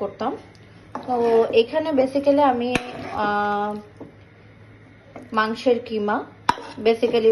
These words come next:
ওই কোরবানির মাংসটাই ছোট ছোট করে টুকরো টুকরো করে কেটেছি। কেটে হচ্ছে বুটের ডাল ভিজিয়ে রেখেছিলাম এক দেড় ঘন্টা। সেই বুটের ডাল আর ওই ছোট ছোট করে কাটা মাংসের কিমা একসাথে নিয়ে তার সাথে আদা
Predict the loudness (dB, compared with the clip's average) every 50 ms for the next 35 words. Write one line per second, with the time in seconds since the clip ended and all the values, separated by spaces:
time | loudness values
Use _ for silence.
0 | 6 6 4 2 2 0 0 2 2 2 4 2 2 0 0 0 -2 -2 -4 -6
1 | -4 -2 -2 -2 -2 -4 -6 -6 -6 -4 -4 -2 0 0 0 0 0 -2 -2 0
2 | 0 0 0 -2 -2 -4 -6 -12 -18 -16 -12 -10 -6 -2 -2 -2 -2 -2 -2 -2
3 | -2 0 0 -2 -2 -2 -2 -4 -2 -2 -4 -4 -6 -6 -2 -2 0 2 2 0
4 | 0 0 -2 -6 -8 -8 -12 -14 -10 -4 0 0 0 0 -2 -14 -20 -20 -20 -20
5 | -20 -20 -20 -20 -20 -18 -10 -4 0 0 4 4 4 4 6 6 4 4 2 0
6 | -2 0 4 4 6 6 6 4 2 2 -2 -2 -2 -2 0 2 2 0 0 -4
7 | -8 -12 -16 -10 -4 -4 -4 -4 0 0 0 0 0 -2 -4 -2 -2 0 2 0
8 | 0 2 2 2 2 2 0 -4 0 0 0 0 0 2 2 2 4 4 2 2
9 | 2 2 0 -2 -4 -4 -4 -4 -4 -4 -4 -4 -2 -2 -2 -2 -2 -2 -2 -2
10 | 0 0 0 0 0 -2 -4 -6 -6 -6 -6 -6 -6 -8 -10 -8 -6 -4 -2 -2
11 | 0 -2 -2 -4 -6 -6 -4 -4 -4 -2 -4 -4 -4 -2 -2 0 0 0 0 -2
12 | -4 -10 -20 -20 -20 -20 -20 -20 -16 -6 -2 0 0 0 0 -2 -4 -6 -6 -4
13 | -2 -2 0 0 0 0 0